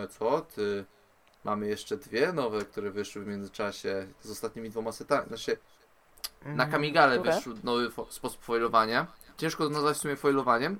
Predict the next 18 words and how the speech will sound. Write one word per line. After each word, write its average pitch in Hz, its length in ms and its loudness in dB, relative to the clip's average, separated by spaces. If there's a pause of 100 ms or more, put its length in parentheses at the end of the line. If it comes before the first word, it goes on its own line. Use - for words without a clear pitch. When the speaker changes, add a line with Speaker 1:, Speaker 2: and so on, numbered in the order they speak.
Speaker 1:
ale 127 200 2
to 127 100 0
jest 127 200 -2
też 131 160 0
sposób, - 460 -8
powiedzmy, 120 360 -4
błyszczenia. 123 600 -2 (600)
To 117 100 -2
są 127 160 -4
te 123 380 2
neodowe 123 540 2
Hidetsu 131 640 -2 (880)
Speaker 2:
O 160 140 6
Speaker 1:
i - 60 2
Speaker 2:
Boże. 143 340 4
Speaker 1:
Secret 139 380 -2
Layer 120 360 2
neonowy. 117 580 0